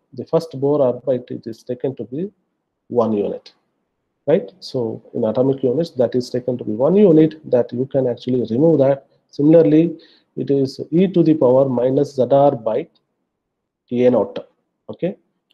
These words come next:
originally Z was not there. Okay, Z was not there, but then if you are applying this, uh, to a hydrogen-like atom, so here the charge has to be, uh, incorporated.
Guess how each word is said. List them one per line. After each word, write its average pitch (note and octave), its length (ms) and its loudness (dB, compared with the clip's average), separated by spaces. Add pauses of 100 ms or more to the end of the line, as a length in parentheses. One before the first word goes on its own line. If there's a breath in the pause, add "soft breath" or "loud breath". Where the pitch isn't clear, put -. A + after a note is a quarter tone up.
originally F3 580 4
Z C#3+ 260 4
was C#3+ 260 2
not A2+ 260 -6
there. F#2+ 160 -12 (640)
Okay, F3+ 320 -6 (180)
Z B2+ 120 0
was B2 300 -2
not C#3 260 -6
there, C3+ 160 0
but A#2 240 -6
then A#2+ 160 -6
if - 160 -16
you A2+ 80 -6
are A2 100 -6
applying D3 400 -2
this, B2+ 280 -6 (800)
uh, A#2 180 -8
to A#2+ 220 2
a - 20 4
hydrogen-like B2+ 680 2
atom, C3 340 0
so - 140 -10
here C#3 360 0 (120)
the A#2+ 180 -10
charge B2+ 360 0
has A#2+ 240 -8
to - 120 -16
be, E3 220 -8 (340)
uh, A2+ 180 -8
incorporated. A2+ 720 -6